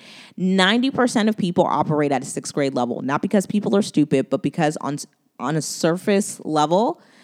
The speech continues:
people understand simplicity. Stop overthinking it. And guess what? If your name is taken, rename it.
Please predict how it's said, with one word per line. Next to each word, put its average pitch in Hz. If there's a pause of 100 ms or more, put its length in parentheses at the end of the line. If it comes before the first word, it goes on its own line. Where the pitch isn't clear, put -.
(180)
people 220
understand 160
simplicity. 151 (800)
Stop 185
overthinking 202
it. 139 (240)
And 180
guess 190
what? 185
If 180
your 170
name 165
is -
taken, 247 (300)
rename 156
it. 127